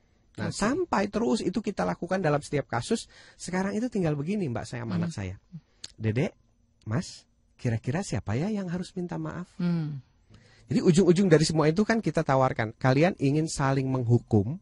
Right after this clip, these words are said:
Speaker 1: atau mau minta maaf diselesaikannya secara damai. Dulu-dulu kalau mereka tidak puas saling hukum, oke, hukum. Mas Ido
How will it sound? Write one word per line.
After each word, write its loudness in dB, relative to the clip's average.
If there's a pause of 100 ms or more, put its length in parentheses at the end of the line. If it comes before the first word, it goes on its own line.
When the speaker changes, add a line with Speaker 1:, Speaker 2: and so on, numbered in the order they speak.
(500)
Speaker 1:
atau 0
mau 4
minta 2
maaf -2
diselesaikannya -2
secara 2
damai. 0 (400)
Dulu-dulu 6 (160)
kalau 4
mereka 4
tidak 4
puas 0
saling 0
hukum, -2
oke, -2
hukum. -2 (240)
Mas -2
Ido 2